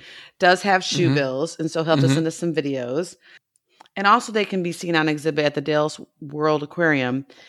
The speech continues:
Speaker 1: But there's really not that many zoos that house them. Uh,
Speaker 2: Mm-mm.
Speaker 1: in fact,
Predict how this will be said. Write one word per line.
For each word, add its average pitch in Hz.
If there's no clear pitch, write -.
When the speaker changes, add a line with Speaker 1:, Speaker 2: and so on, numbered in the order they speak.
Speaker 1:
But 208
there's 208
really 370
not 277
that 180
many 180
zoos 156
that 147
house 143
them. 330
Uh, 151
Speaker 2:
Mm-mm. -
Speaker 1:
in 170
fact, 180